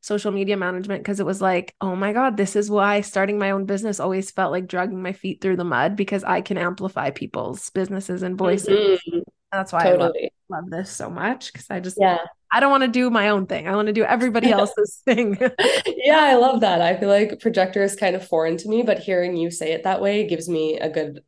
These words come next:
Speaker 2: understanding of what it's like, <laughs> I think, to be a projector.
Speaker 1: It's literally like, I can look at your business and be like, "Okay, this is what needs to get done. This is where we need to p-,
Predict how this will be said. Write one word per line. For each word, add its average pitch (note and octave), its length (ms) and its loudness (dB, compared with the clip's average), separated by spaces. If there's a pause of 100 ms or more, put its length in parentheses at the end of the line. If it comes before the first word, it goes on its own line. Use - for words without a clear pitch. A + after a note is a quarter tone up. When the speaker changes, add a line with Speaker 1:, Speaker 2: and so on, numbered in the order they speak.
Speaker 2:
understanding D#3+ 680 0
of E3+ 160 -4
what E3+ 140 0
it's - 140 -4
like, - 240 -4
<laughs> - 40 -8
I F#3 60 -2
think, A#3 300 4
to G3 60 -6
be E3+ 120 2
a D#3 60 0
projector. - 540 -2 (340)
Speaker 1:
It's A#3+ 240 -6
literally C4 480 -4
like, G#3+ 280 -2
I G#3+ 120 -4
can A3+ 240 -6
look G3 180 -4
at A3+ 80 -6
your A3 140 -2
business G#3 340 -4
and G#3+ 80 -4
be G3+ 80 0
like, F#3 140 -4
"Okay, C#4 200 0
this C4+ 160 -2
is C4 120 -6
what C#4 120 -2
needs B3+ 220 -6
to B3+ 60 -8
get B3 160 -2
done. A#3+ 200 2
This A#3+ 160 -2
is A#3+ 120 -6
where A#3+ 140 0
we A#3+ 80 -4
need A#3 180 -4
to A#3+ 160 0
p-, G#3+ 180 -12